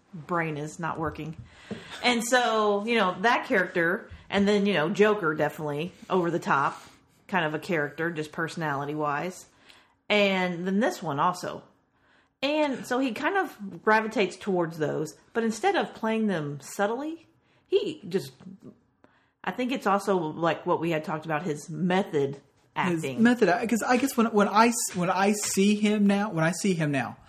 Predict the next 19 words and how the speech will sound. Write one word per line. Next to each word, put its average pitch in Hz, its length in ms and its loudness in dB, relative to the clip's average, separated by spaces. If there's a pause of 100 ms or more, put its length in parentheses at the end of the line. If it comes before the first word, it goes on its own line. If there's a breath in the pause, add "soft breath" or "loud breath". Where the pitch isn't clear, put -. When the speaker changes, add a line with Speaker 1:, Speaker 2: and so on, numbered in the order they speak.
(580 loud breath)
Speaker 2:
I 190 160 6
just, 190 280 6 (200)
I 175 160 2
see 180 300 2 (100)
Jared 170 380 4
Leto 139 640 2 (1700)
overacting 151 800 4 (160)
Speaker 1:
Mm-hmm. 190 340 -2
Speaker 2:
on 156 140 0
trying 151 360 0
to 139 60 -8
play 139 220 0
this 123 160 -6
part. 113 400 -4 (220 loud breath)
I 165 100 2
don't 190 220 6 (120)
see 196 160 6
the 151 120 0
character 139 800 -2